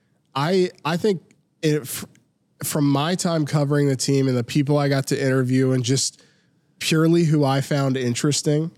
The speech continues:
like, I think Tu Holloway is so interesting. I just think the, the way he thinks, the way he talks, the way he played basketball, I would love to, to get him on a podcast with Sean.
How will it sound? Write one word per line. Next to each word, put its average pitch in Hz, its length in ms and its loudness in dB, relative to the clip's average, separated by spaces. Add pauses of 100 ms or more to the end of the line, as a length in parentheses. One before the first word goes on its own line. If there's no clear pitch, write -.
(460)
like, 143 160 2
I 151 80 0
think 165 320 -4
Tu 147 260 2
Holloway 127 420 0
is 113 100 0
so 113 300 -2
interesting. 104 580 -6 (400)
I 131 120 0
just 143 220 0
think 139 380 -2 (160)
the, 131 380 2
the 135 160 0
way 147 180 2
he 151 160 2
thinks, - 640 0 (100)
the 135 80 0
way 143 180 2
he 139 140 2
talks, 135 680 -2 (320)
the 143 80 2
way 147 180 4
he 139 120 2
played 139 300 0
basketball, 127 840 0 (500)
I 147 80 0
would 156 160 2
love 139 420 2
to, 131 520 0
to 143 140 0
get 127 240 -2
him 127 200 0
on 120 140 0
a 110 60 -2
podcast 107 580 -2
with 104 100 -6
Sean. 92 380 -6